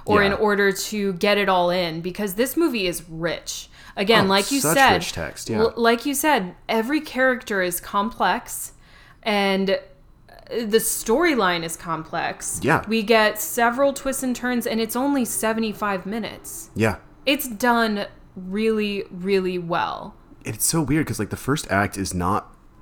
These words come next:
Speaker 2: <sighs> the first act is a little bit boring.
Speaker 1: Mm-hmm. And then it pops off.
Speaker 2: Exactly. And I, and I, I, when I rewatched this, you know, watching this with a critical eye this time and not just like, "Hey, I love Vincent Price," um, it was weird to watch it and be like, "Oh,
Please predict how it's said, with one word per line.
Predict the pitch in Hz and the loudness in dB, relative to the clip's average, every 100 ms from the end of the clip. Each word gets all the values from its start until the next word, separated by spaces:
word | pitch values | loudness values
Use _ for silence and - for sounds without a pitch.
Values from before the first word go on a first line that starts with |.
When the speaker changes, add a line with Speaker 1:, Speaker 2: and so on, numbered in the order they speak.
| - - | -20 -20
Speaker 2:
<sighs> | - - - - | -12 -10 -10 -8
the | |
first | - 175 185 | -2 0 0
act | 180 | 0
is | 139 | 0
a | |
little | 113 110 135 | 0 0 2
bit | - 101 | 0 0
boring. | 90 98 160 190 - - - | -4 -2 -2 -4 -6 -20 -6
Speaker 1:
Mm-hmm. | 208 190 190 185 185 - | -2 -2 -2 -4 -8 -6
And | 208 202 | 0 2
then | 202 | 2
it | 185 | 0
pops | 208 160 - | -2 -4 -4
off. | 165 - - | -6 -6 0
Speaker 2:
Exactly. | 143 117 147 131 | 2 4 4 2
And | 82 | -2
I, | 104 107 | -2 2
and | 123 | 4
I, | 107 101 | 4 2
I, | 117 | 2
when | 110 117 123 127 | 2 -2 2 4
I | 120 | 4
rewatched | 110 117 151 135 110 113 - | 4 2 2 4 2 -2 -2
this, | 98 113 | -2 0
you | 104 82 | -2 -2
know, | 113 | -4
watching | 117 107 101 101 | 0 2 2 0
this | 90 | 0
with | 92 | -4
a | |
critical | - 98 - 90 | -4 -4 -2 0
eye | 80 | 0
this | 78 - | -2 -4
time | 85 82 80 85 | -4 -4 -4 -4
and | 101 | -2
not | 92 73 | -2 -4
just | 90 - | -6 -6
like, | 82 80 | -6 -4
"Hey, | - 160 | -2 0
I | 87 | 0
love | 90 82 | -2 -4
Vincent | 90 92 80 | -4 -6 -4
Price," | 101 92 85 - - - - - - - - | -2 -2 -2 -6 -14 -20 -20 -20 -20 -16 -6
um, | 104 92 92 - - | -4 -2 -6 -10 -6
it | 139 120 | 0 0
was | 120 101 | 0 -2
weird | 98 98 117 135 | -6 -2 -2 -2
to | 143 | -4
watch | 113 110 123 | -4 -4 -2
it | |
and | 113 | -2
be | 107 | -2
like, | 98 - | -2 -4
"Oh, | 285 80 - | -6 -6 -8